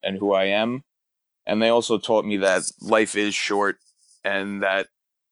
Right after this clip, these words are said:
you know, you just gotta live life to the fullest. If you wanna try to be a movie star, go try to be a movie star.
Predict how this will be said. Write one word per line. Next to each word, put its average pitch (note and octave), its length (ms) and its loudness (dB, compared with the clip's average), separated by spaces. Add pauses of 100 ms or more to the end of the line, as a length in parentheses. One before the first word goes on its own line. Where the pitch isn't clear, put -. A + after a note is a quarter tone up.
(160)
you G#2 80 -6
know, G#2 80 -2
you G#2 160 -2
just A2 200 -6
gotta A#2+ 160 0
live G#2 240 -4
life A2+ 220 -2
to A2+ 100 -6
the F#2+ 80 -4
fullest. F#2+ 520 -4 (100)
If G2+ 360 -6
you A2 220 0
wanna A2+ 300 0
try A2 180 2
to A2+ 60 0
be A2+ 120 2
a G#2+ 60 2
movie A2 260 -2
star, C3 380 0 (880)
go A#2 140 4
try A#2+ 220 4
to C#3 60 2
be B2 100 -2
a B2 60 -2
movie A#2+ 220 -2
star. G2 420 -2